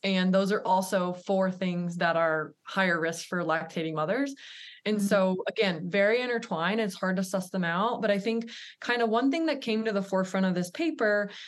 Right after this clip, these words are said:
Speaker 1: was that, you know, lactation does put you in a state that could be, like, a low energy availability state,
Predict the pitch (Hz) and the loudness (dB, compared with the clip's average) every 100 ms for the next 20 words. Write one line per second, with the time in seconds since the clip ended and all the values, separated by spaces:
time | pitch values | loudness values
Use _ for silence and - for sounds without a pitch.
0 | - 220 208 202 196 190 185 - _ _ | -4 -2 0 2 4 4 2 -2 _ _
1 | _ 220 202 180 180 - _ _ _ _ | _ -2 2 2 0 -4 _ _ _ _
2 | _ _ - 220 233 226 247 233 254 240 | _ _ -6 2 2 2 -4 0 0 -2
3 | 233 190 202 190 208 196 214 190 226 208 | -4 -2 2 4 2 0 -6 -4 0 0
4 | 190 190 _ - - 185 180 185 180 - | 0 -4 _ -12 -4 -2 -2 0 -2 -2
5 | 202 185 185 180 214 - - 180 175 180 | -2 0 0 -2 -4 -8 -6 -2 0 0
6 | 170 170 165 170 170 165 151 156 170 214 | 0 0 -2 -4 -2 -2 0 -2 -2 -6
7 | - 254 277 277 | -4 -2 -2 -2